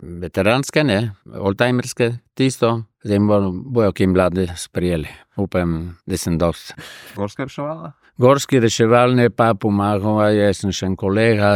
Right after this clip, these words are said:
Speaker 1: če gre, imajo so kakšne vaje, kaj jim pripravimo, kakšen piknik, da jim taka reči, ne. Ali pa če je sila, da gremo tudi po kaj, ne peljemo s kakšnim kam-,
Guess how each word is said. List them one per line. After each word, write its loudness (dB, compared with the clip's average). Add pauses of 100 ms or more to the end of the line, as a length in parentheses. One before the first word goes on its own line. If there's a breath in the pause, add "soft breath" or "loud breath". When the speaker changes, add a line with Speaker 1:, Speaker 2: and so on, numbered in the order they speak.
Speaker 1:
če -4
gre, -6
imajo -2
so -4
kakšne -2
vaje, 2
kaj 0 (180)
jim -8
pripravimo, 0
kakšen -6
piknik, -2
da -4
jim -2 (260)
taka 0
reči, 0
ne. -2 (340 soft breath)
Ali 2
pa 0
če 0
je 4 (340)
sila, 2
da -2
gremo 0
tudi -4
po -12
kaj, 0 (100)
ne -4
peljemo 2
s -8
kakšnim -2
kam-, -4